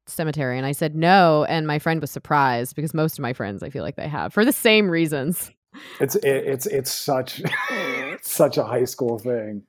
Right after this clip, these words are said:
Speaker 1: Yeah. Um, so that brings me to, I wanna say this real quick, and then we'll do the listener questions.
Speaker 2: Okay.
Speaker 1: Um, I think more people need to consider that it is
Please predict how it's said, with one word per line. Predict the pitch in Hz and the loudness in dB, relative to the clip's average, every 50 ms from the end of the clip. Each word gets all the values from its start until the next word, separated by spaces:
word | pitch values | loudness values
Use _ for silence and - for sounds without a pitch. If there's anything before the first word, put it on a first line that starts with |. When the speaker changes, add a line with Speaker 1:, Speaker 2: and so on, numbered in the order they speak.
| _ _ - | _ _ -8
Speaker 1:
Yeah. | 147 151 143 131 120 110 127 - - - - - - _ _ - | -6 -4 -4 -4 -4 -6 -6 -10 -14 -20 -20 -20 -20 _ _ 4
Um, | 190 196 196 196 190 190 190 190 - - _ - | 6 8 8 8 8 6 4 0 -4 -8 _ -12
so | - - - 262 247 240 240 233 - - | -4 0 4 4 6 6 6 4 2 0
that | 202 226 240 294 - | 0 0 0 0 -2
brings | 330 320 320 311 - | -2 -2 -2 -2 -2
me | 285 240 | -2 -4
to, | - - 226 208 - | -2 -2 -2 0 2
I | 196 | 2
wanna | 202 220 233 226 | 2 2 0 0
say | - - 196 | 0 0 0
this | 180 180 - 180 | 0 0 0 -2
real | 170 | -2
quick, | - - 165 - | -2 -2 -4 -2
and | 170 160 160 | -2 -2 -2
then | 156 156 | 0 0
we'll | 156 151 | 0 -2
do | 151 - 156 151 147 | -2 -2 -2 -2 -2
the | 143 139 | -2 -2
listener | 135 - - 156 139 | -4 -4 -6 -8 -6
questions. | - 120 120 - - 127 131 - - | -6 -6 -6 -6 -6 -4 -2 2 2
Speaker 2:
Okay. | 139 | 2
Speaker 1:
Um, | 131 165 156 151 143 143 143 143 - _ _ _ _ _ _ _ _ _ _ _ _ _ _ - | 2 2 0 0 0 -2 -4 -8 -10 _ _ _ _ _ _ _ _ _ _ _ _ _ _ -4
I | 170 | -2
think | 170 - 240 247 240 | 0 0 0 0 0
more | 269 254 247 240 | 2 2 2 2
people | - - 220 202 - 202 190 | 0 -2 -4 -4 -2 -2 0
need | 170 160 156 | 0 -2 -2
to | - 170 | -4 -4
consider | - 165 139 135 - - - 156 147 147 143 139 139 - - | -4 -2 -4 -4 -4 -6 -4 -2 0 0 0 0 -2 -2 -4
that | 143 139 131 | -4 -4 -2
it | - - - - | -4 -4 -4 -4
is | 139 139 131 127 131 131 | -4 -2 -2 -4 -6 -10